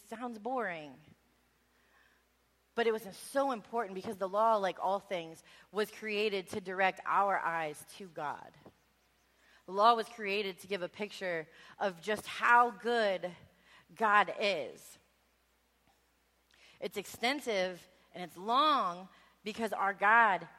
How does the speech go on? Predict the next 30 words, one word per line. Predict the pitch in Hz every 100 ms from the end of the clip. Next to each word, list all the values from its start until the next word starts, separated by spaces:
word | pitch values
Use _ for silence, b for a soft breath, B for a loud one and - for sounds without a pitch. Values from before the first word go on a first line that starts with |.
| -
is | 135 - _ _ _
big. | 262 277 208 143 147 147 _ b b b b b _ _ b b b b b b _ _ _ _ _ _ -
The | 220
law | 208 220 226
was | 214 202
intended | 190 - 226 226 214 185 170 B B B -
to | 233 208
direct | 185 190 202 226
us | 220 202 -
to | 196
this | 180 -
process | - 180 - 180 170
called | - 156 147
sanctification. | - 233 226 214 170 - 147 - 127
Sanctification | - 247 254 226 196 226 196 190
is | 156
just | 151
a | 147 _ 339
big | 320 247
fancy | 269 240 220 202
word | 175 165 156 151 B B B
that | 190
means | 170
becoming | 143 - 233 233 202
more | 170
like | 160 139 -
God, | - - - _ _ b b b
becoming | 180 220 214 208
more | 202 180 170
holy. | - 156 127 104